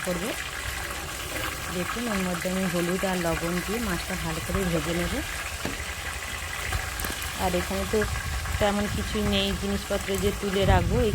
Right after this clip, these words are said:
কড়ার মধ্যে, ওই মাছের মধ্যেই একেবারে ফোড়ন দিয়ে দেবো আমি, এলাচ, তেজপাতা, গরম মশলা ফোড়ন আর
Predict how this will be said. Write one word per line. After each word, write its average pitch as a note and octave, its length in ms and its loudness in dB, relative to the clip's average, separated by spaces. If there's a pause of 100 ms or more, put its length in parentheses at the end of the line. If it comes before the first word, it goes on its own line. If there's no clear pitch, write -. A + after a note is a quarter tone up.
(100)
কড়ার F3+ 240 6
মধ্যে, F#3 320 0
ওই G3 120 2
মাছের F3+ 400 0
মধ্যেই F3 380 0
একেবারে F3 480 4 (680)
ফোড়ন F3 320 6
দিয়ে E3+ 220 6
দেবো E3+ 240 4
আমি, F#3 220 2 (920)
এলাচ, F3+ 300 2 (140)
তেজপাতা, F3 580 0 (840)
গরম F3+ 240 4
মশলা F#3+ 300 -2
ফোড়ন F#3+ 300 0 (680)
আর F3 180 0